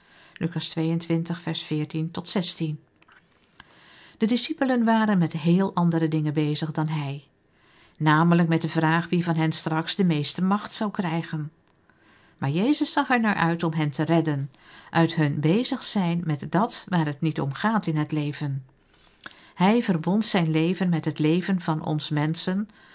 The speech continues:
tot in de dood toe, om ons het leven te geven. Naakt en weerloos hing hij aan het kruis op Golgotha. Verlaten,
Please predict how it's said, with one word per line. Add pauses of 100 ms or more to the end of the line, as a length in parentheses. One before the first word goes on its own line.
(160)
tot
in
de
dood
toe, (640)
om
ons
het
leven
te
geven. (920)
Naakt
en
weerloos
hing
hij
aan
het
kruis
op
Golgotha. (840)
Verlaten,